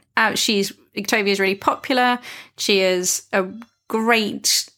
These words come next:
you know, wife of the emperor. She does, never does anything to cause trouble.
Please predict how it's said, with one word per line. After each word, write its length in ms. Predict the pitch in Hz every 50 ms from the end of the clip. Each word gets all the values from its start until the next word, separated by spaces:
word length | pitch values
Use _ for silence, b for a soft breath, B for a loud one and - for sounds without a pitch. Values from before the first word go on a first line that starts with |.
| _ - 202
you 120 | 214 214 202
know, 480 | 190 185 180 180 180 180 180 185 - - -
wife 420 | 202 202 202 202 196 196 202 -
of 100 | 190 180
the 120 | - 196
emperor. 280 | 190 185 185 - 185 -
She 140 | 190 - 214
does, 220 | 185 - 214 202 202
never 440 | 202 220 233 247 247 226 202 208 202
does 200 | 202 202 196 202
anything 380 | 190 185 190 190 - 196 190 180
to 80 | -
cause 280 | 180 - 185 190 185 -
trouble. 500 | - - 196 190 - 180 180 180 185 -